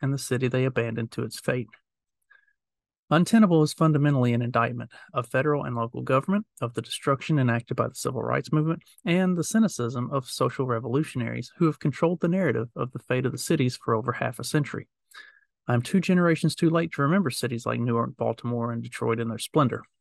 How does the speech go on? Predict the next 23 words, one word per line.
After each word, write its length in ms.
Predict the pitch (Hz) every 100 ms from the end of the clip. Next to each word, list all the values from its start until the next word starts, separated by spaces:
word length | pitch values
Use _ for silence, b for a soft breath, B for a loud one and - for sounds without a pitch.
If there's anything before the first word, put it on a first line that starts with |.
| -
I 140 | 123 135
grew 300 | 131 139 127
up 120 | 120
in 80 | 123
the 120 | 110
era 340 | 113 110 113 -
of 220 | 131 123
escape 340 | 127 - 117 -
from 220 | 120 120
New 100 | 113
York 320 | 113 120 -
and 80 | 110
RoboCop, 560 | 110 143 110 - 107 - - B B B _
where 100 | 135
filmmakers 560 | - 190 170 147 139
no 120 | 135 127
longer 220 | 123 123
needed 440 | 127 160 139 127
to 160 | - 127
invent 460 | 120 127 160 127 -
a 60 | 123
natural 380 | 117 110 113
disaster 560 | 113 110 113 - 117 113